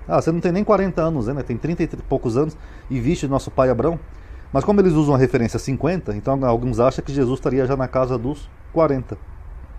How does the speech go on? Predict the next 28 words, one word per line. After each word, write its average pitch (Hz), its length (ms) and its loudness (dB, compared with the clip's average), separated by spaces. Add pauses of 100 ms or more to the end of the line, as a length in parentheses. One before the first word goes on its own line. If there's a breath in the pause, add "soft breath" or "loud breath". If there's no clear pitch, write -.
(520 loud breath)
Logo, 185 320 6
o 175 80 4
mais 165 180 6
provável 147 360 8
é - 20 4
que 160 100 -4
Jesus 139 360 4
teria, 123 200 2
então, 127 240 0
de 131 80 -4
trinta 226 320 -2
e 220 40 2
nove 180 340 2
a 170 80 2
quarenta 175 360 2
anos. 151 320 -2 (440 loud breath)
Ou 110 80 -2
seja, 107 240 2
uma 113 160 2
data 123 280 2
bem 131 160 2
mais 175 160 -2
próxima 151 440 0 (680)
devido 143 320 2
a - 20 4
esses 139 220 -4
cálculos 127 400 0
matemáticos. 131 600 -4